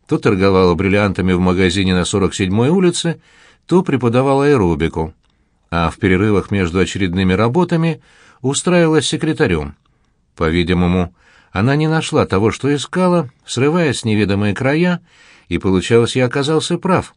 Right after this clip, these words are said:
Но меня это совсем не радовало. Время от времени мы встречались впятером,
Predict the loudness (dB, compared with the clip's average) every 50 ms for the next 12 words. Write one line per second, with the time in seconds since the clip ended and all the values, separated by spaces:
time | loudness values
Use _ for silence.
0 | _ _ _ _ _ _ _ _ -4 -2 0 0 2 2 2 2 2 0 0 -2
1 | -2 -4 -4 -2 0 0 -2 -2 -2 -4 -4 -2 -2 -2 -2 -2 -2 -4 -2 -4
2 | -2 -2 -2 -4 -4 -6 -10 _ _ _ _ _ _ _ _ _ _ _ _ _
3 | _ -2 2 2 2 4 4 2 0 0 0 2 2 4 4 2 2 2 0 -2
4 | -2 0 -2 0 0 0 0 0 0 0 0 _ -4 -2 0 0 2 2 2 0
5 | -2 -6